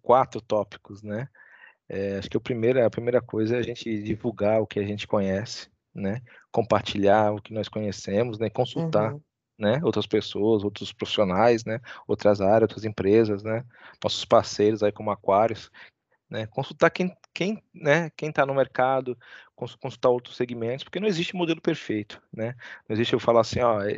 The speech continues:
Speaker 1: essa, esse, esse, essa caixa aqui serve pra sua aplicação. Às vezes serviu pra um segmento igualzinho,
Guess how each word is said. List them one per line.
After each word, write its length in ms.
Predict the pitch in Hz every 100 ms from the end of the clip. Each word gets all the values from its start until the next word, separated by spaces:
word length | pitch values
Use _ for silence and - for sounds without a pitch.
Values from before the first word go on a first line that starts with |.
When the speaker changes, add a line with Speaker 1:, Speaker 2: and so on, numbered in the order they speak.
| -
Speaker 1:
essa, 420 | 113 127 - 127
esse, 400 | 113 - 123 110 -
esse, 340 | 113 - 117 -
essa 180 | - 123
caixa 460 | - 117 131 135 -
aqui 420 | - 123 135 160 - - -
serve 380 | - - 123 120
pra 140 | 123 120
sua 180 | -
aplicação. 800 | 127 127 - 127 - - 110 104 107 -
Às 120 | 113
vezes 220 | 120 135
serviu 580 | - 147 120 123 165 190
pra 140 | - 143
um 40 |
segmento 520 | 139 139 127 123 139 135
igualzinho, 600 | 127 - 156 143 123